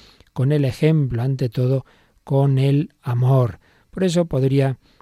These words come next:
escribir San Pablo a los Corintios en su segunda carta,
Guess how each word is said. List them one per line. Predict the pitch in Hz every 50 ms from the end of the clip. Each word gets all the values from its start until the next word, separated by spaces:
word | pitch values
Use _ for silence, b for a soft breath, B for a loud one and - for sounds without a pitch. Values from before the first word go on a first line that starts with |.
| b b _
escribir | 180 139 - - 135 127 127 139 131 127
San | - 123 117 117
Pablo | 110 - 160 180 175 170 147
a | 131
los | 131 120 -
Corintios | - - 113 147 196 214 196 165 - 170 170 156 -
en | 143 123 120
su | - - 113
segunda | - - 120 107 120 127 120 113 104 104
carta, | - 147 160 165 147 - - 135 151 151